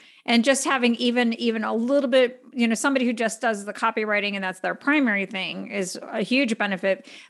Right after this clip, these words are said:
But really, it's just having somebody who, from the outside who's gonna be looking at it from a user perspective.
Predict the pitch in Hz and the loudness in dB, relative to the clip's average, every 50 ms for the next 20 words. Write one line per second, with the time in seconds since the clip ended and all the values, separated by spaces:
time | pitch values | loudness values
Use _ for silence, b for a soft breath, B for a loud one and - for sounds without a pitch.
0 | B _ 262 240 233 254 254 311 381 392 415 320 - - 233 - - 269 233 233 | B _ 2 2 4 2 2 4 4 4 4 2 2 0 -2 -2 0 0 0 0
1 | 220 - - 240 226 226 226 214 202 240 - - 220 214 208 208 196 - - 208 | 0 0 0 0 0 2 0 0 0 -2 -2 -2 -2 -2 -2 -2 -4 -2 -2 0
2 | 262 320 320 - - - 202 190 185 175 165 156 190 196 190 b b b b b | 0 0 -2 -4 -2 0 0 2 2 0 0 -2 -4 -6 -10 b b b b b
3 | b _ - 269 254 214 269 254 233 233 226 233 254 247 254 247 220 214 208 196 | b _ 0 2 2 4 4 4 6 6 6 6 4 4 4 2 0 2 2 2
4 | 196 196 - - - 214 208 196 196 196 233 262 254 220 220 202 185 - - 185 | 2 0 -2 -2 -4 -2 -2 -2 -2 0 0 0 0 0 0 -2 -4 -4 -6 -6
5 | 180 - - 170 165 - - - - - - 208 - - | -6 -4 -4 -4 -4 -4 -6 -10 -10 -10 -10 -12 -14 -18